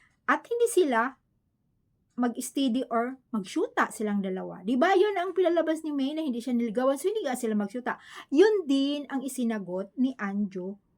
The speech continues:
doon kay O G Diaz. Hmm. Pero hinahanap ko yung video na yun. Wala pa akong mahanap kasi mayroon akong napanood nilang dalawa. Iba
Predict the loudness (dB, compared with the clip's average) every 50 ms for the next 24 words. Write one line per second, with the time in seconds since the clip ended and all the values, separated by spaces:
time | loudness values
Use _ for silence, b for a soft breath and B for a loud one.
0 | _ _ _ -12 -4 -2 -2 -2 -2 -4 -6 -6 -4 -2 -2 -2 -4 -6 _ _
1 | _ _ _ -8 -6 -4 -2 -4 -4 -6 -10 _ _ _ _ -8 -6 -6 -4 -2
2 | -2 0 2 4 4 4 4 2 0 -4 -8 -10 -10 -12 -16 _ _ _ _ _
3 | _ _ _ _ _ _ _ _ -6 -6 -6 -6 -8 -14 B B B B B _
4 | 8 10 10 10 8 6 4 4 2 2 2 0 0 -2 -4 -6 -4 _ 2 4
5 | 4 4 2 0 -2 -2 -2 -2 -2 -2 -2 -2 -2 0 0 0 0 0 0 -2
6 | -2 -2 -2 -2 -2 -4 -4 -4 -4 -2 0 0 0 0 0 -2 -2 -2 -4 -2
7 | -2 -2 0 0 0 0 0 0 0 -2 -4 -6 -8 -8 -8 -8 -8 -8 -6 -4
8 | 0 0 0 0 0 -2 -2 -2 -2 -4 -6 -8 -10 _ _ _ _ _ _ _
9 | _ _ _ _ _ _ _ 0 2 4 4 4 4 4 4 2 2 0 0 -2
10 | -2 -2 -4 -4 -6 -6 -14 _ _ _ _ _ _ _ _ _ _ _ _ _
11 | _ _ _ _ _ _ _ _ _ _ _ _ _ _ _ _ _ _ _ _
12 | _ _ _ _ _ _ _ _ _ _ _ _ _ _ _ 2 2 4 6 4
13 | 4